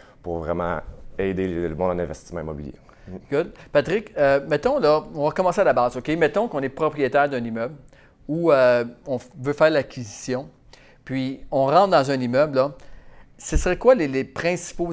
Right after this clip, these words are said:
Speaker 2: indices pour déceler, euh, un problème ? Tu sais, l-, bon, une fissure, ça se voit.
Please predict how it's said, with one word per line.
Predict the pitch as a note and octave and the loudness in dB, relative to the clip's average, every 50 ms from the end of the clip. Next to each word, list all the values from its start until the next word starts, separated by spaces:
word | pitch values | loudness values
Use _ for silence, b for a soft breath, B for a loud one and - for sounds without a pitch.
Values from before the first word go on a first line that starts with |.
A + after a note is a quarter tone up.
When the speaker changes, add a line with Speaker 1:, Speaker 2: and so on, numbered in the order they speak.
| D3 | -2
Speaker 2:
indices | D3 C3+ B2+ A#2+ G#2 A2+ C#3 D#3 D#3 D#3 - | -2 -2 -2 -2 -4 -4 -6 -6 -6 -6 -10
pour | - - C3+ C3 B2+ B2 A#2+ A#2 A2+ | -10 -6 -4 -2 -2 -2 -4 -6 -8
déceler, | A2 A#2 C3+ C3+ C3+ - - C#3 C3+ C#3 C#3+ D3+ D3 - - | -4 -2 -2 -2 -2 -4 -8 -6 -2 -2 -2 -2 -2 -4 -4
euh, | B2+ B2 B2 A#2+ A#2 A#2 A#2 A#2 A#2 A#2 - - - | -4 -4 -4 -4 -4 -4 -4 -6 -6 -8 -8 -10 -8
un | - C#3+ C3 | -6 -6 -6
problème ? | B2 - C3+ C3 A#2+ B2 C3 C3 C#3+ C#3+ B2+ A2 - | -4 -2 0 0 0 0 0 -2 -2 -6 -8 -12 -14
Tu | - | -8
sais, | - G3 | -6 -6
l-, | F#3 E3 E3+ E3 F3+ F2+ F#2 - G3 - - _ _ - - - - | -6 -6 -8 -12 -14 -16 -16 -16 -18 -20 -20 _ _ -20 -20 -20 -6
bon, | F3+ D3 C#3 C3 | 0 0 0 0
une | B2+ | 0
fissure, | - - D#3+ - - F#3+ F#3 | -4 -6 -4 0 2 2 2
ça | F3+ - D#3 B2+ | 4 4 4 4
se | A2+ G#2+ | 4 2
voit. | A#2 A#2+ A#2 A#2 C3+ D3 | 0 0 0 0 0 -4